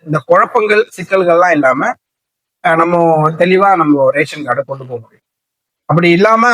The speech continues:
அவங்க பண்ணிட்டாங்க அப்படின்னா இந்த சிக்கல்கள் நம்ம சொன்ன மாதிரி அனுபவிச்சா, அனுபவிச்சுதான் ஆகணும் அப்படிங்கிற மாதிரி சொல்லப்படுது. இந்த ஒரு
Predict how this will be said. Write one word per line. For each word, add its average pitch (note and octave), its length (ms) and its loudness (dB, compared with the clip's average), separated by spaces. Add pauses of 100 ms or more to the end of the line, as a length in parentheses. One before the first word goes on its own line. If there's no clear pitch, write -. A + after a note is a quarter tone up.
அவங்க A3+ 440 0
பண்ணிட்டாங்க G#3+ 460 -2
அப்படின்னா D#3+ 340 -2 (540)
இந்த F3 100 -2
சிக்கல்கள் F3 460 0
நம்ம D3 320 0
சொன்ன D#3+ 240 -6
மாதிரி E3 240 -2
அனுபவிச்சா, D3+ 420 -6 (200)
அனுபவிச்சுதான் D3+ 520 -2
ஆகணும் C3+ 320 -10
அப்படிங்கிற A#2+ 320 -18
மாதிரி B2 160 -16
சொல்லப்படுது. G#2+ 400 -14 (760)
இந்த C4+ 380 6 (100)
ஒரு A3 200 4